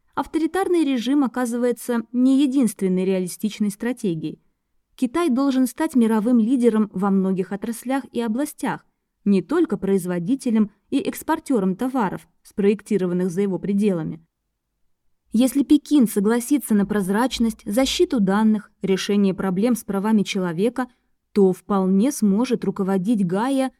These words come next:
совместно с С Ш А в качестве равноправного партнера – что может оказаться реалистичным планом вывода миллионов китайцев из бедности. Сотрудничество не означает отодвигание К П К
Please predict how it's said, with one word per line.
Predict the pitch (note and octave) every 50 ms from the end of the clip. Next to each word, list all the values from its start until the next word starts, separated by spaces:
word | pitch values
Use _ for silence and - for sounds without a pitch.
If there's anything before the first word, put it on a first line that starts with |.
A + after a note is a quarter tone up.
| _ _
совместно | - - - F4+ D#4+ C#4 A#3 A3+ B3+ C#4+ - D4 C#4
с | -
С | - - G3+
Ш | F#3+ - - G#3
А | F#3+ G#3 A3+ B3+ - _
в | - _
качестве | - E4+ E4 - D#4 D4 - - C#4 C#4+ C#4
равноправного | - D4+ D#4 C#4+ D#4+ F4 E4 - B3+ G#3 F3+ G3 G3 F#3 F#3+ F#3+
партнера – | A#3+ B3+ B3 _ - A#3+ G#3 E3+ D#3+ E3+ - _ _ _ _ _ _ _ _ _
что | _ - - - B3+ C#4+
может | C#4+ D4 E4 E4 D#4+ -
оказаться | C#4 - A3 G#3 F3+ G#3 A#3+ B3+ - - - C4+ - _ _ _ _ -
реалистичным | E4+ D#4+ D#4 C4+ C4+ B3+ - - C4 A3+ - A3 G#3+ G#3 G3
планом | G3 F#3+ G#3 A#3 C4+ C4+ B3 G3+ F#3
вывода | G3+ A#3+ G#3+ G3 G3 F3+ F#3+
миллионов | G3 G3+ G#3 G#3+ A#3 A3+ G#3+ G3 F3+ E3+ -
китайцев | - G#3+ G3+ - F3+ F3+ G#3 A3+ - A3+ G3 - -
из | F#3+ G3+ G3 F3+
бедности. | F3 F#3+ F3+ D#3+ E3 D#3+ D#3+ - - - - - _ _ _ _ _ _ _ _ _ _ _ _ _ _ _
Сотрудничество | _ - A3+ G3+ - B3+ C#4 D4 C#4 C#4+ C4 - C4+ - - C4 C4 B3+ -
не | C4 C#4+ D#4
означает | D#4+ D#4 D#4+ E4+ G4 G4 - F4+ E4 C4 G3 F3 - -
отодвигание | - A#3 - F#3+ F3+ F#3 G#3 F#3+ G#3 G3 F#3+ F#3 F3 F3 E3+ D#3+
К | - F3
П | - - F3
К | E3+ - A#3 D4 F4